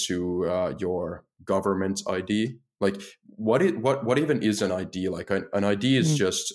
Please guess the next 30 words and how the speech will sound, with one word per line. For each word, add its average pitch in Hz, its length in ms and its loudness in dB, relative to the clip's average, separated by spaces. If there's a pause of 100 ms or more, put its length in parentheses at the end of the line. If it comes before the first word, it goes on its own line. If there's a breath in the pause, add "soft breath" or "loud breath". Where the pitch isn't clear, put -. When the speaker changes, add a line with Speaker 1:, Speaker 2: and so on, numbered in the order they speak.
Speaker 1:
like 95 220 -4
a, 90 180 -4
it's, - 200 -6
it's 104 160 -4
a 98 40 -2
name, 92 360 -4 (120)
right? 95 220 -6 (260)
It's 95 120 -12
just - 180 -6
a 101 40 2
name 98 280 2
you 92 140 -2
assign 90 360 -2
to - 120 -12
someone. 87 320 -6
Like, 87 160 -8 (480 loud breath)
it's, - 420 -4 (1000)
like, 92 160 -2
that's - 400 0 (100)
the, 101 80 -2
the 101 160 -4
fundamental 113 760 2
thing 98 160 0
of 92 80 -6
an 92 80 -4
identity. 90 440 -6
It's - 140 -10
just - 160 -4
an 101 80 0
identifier. 95 1000 -2